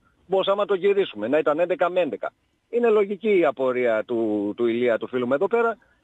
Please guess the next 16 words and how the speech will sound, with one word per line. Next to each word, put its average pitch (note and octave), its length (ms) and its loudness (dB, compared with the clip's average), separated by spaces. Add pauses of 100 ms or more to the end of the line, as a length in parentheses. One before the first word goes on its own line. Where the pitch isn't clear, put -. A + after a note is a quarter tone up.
(280)
Ε, A3 100 0 (760)
το B3 160 2
έκανε D#3 280 -2
το D3+ 120 0
πέναλτι D#3 400 0
όμως, B3+ 240 0
τον G3+ 160 0
απέβαλε, B3 640 2
δεν G#3+ 180 0
τον F#3+ 140 0
έβγαλε F3+ 320 0
κίτρινη, F3+ 280 -2
τον F3 140 2
έβγαλε F3 260 0
κόκκινη. A3+ 540 0 (440)
Θεωρώ, F#3+ 420 2